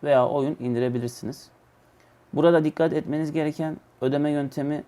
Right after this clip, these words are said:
olmasın arkadaşlar. Yoksa hesabınızdan, e, hani yanlış bir uygulama işlemi yaparsınız, para çekilebilir. İşlemler bu kadar arkadaşlar.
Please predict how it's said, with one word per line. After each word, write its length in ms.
olmasın 460
arkadaşlar. 540
Yoksa 500
hesabınızdan, 880
e, 40
hani 360
yanlış 400
bir 60
uygulama 460
işlemi 320
yaparsınız, 640
para 180
çekilebilir. 640
İşlemler 460
bu 40
kadar 220
arkadaşlar. 540